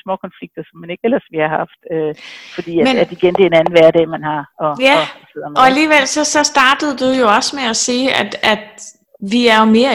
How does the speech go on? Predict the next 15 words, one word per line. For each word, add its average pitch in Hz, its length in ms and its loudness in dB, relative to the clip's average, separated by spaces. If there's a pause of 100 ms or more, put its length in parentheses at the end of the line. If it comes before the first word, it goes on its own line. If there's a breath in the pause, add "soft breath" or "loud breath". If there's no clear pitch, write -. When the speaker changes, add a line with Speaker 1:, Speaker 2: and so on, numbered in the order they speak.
Speaker 2:
effektive, 240 440 -6
når 233 160 0
vi 190 40 2 (120)
arbejder 220 240 0 (100)
hjemme, 214 180 -2 (100)
fordi 214 180 -2
Speaker 1:
Mm. 220 100 -2
Speaker 2:
der 196 120 2
er - 60 0 (100)
arbejdsro, 254 480 0 (280)
og, - 60 0 (120)
og 196 80 2 (160)
det 196 80 -4
Speaker 1:
Mm. 196 120 -6
Speaker 2:
hele, 254 180 -4